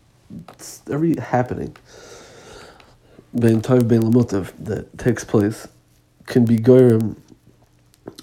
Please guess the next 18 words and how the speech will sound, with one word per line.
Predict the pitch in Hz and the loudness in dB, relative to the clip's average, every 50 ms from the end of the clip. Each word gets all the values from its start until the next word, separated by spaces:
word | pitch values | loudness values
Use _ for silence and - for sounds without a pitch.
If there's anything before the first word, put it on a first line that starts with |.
| _ _ - | _ _ 0
um, | 110 104 101 98 117 113 - - - - | 0 2 2 0 -2 -6 -8 -12 -10 -4
can | - - 117 110 | 0 0 2 2
be | 120 | 2
gerim | 110 117 123 120 117 110 110 107 107 98 - - _ _ - - - - _ _ _ - | 4 4 6 6 6 4 4 2 0 -2 -4 -8 _ _ -20 -20 -20 -20 _ _ _ -8
hashpais, | - - 104 101 - - - 104 110 107 120 127 - - - - _ _ _ _ - | -4 -4 -4 -4 -4 -2 0 2 2 2 0 -2 -4 -10 -16 -18 _ _ _ _ -2
and | - 101 98 - | -2 0 -2 -2
can | - 113 110 104 | -4 -6 -4 -4
be, | 104 110 | -4 -6
be, | 107 - 120 - 120 117 | -8 -8 -6 -4 -2 -2
is | 107 - 110 104 101 | -2 -2 -2 -2 -2
be | 107 113 | -4 -2
gerim | 107 110 123 120 117 113 | 2 4 4 6 4 4
zak-, | 107 107 107 - - - | 0 -2 -4 -4 -4 -2
and | 110 110 104 104 | 0 0 0 0
is | 104 107 120 | -4 -6 0
gerim | 117 120 117 117 110 107 104 | 2 2 2 2 2 -2 -4
a | |
reaction, | 107 107 107 117 120 120 120 - - - - - | -4 -4 0 0 2 0 0 -2 -6 -10 -12 -12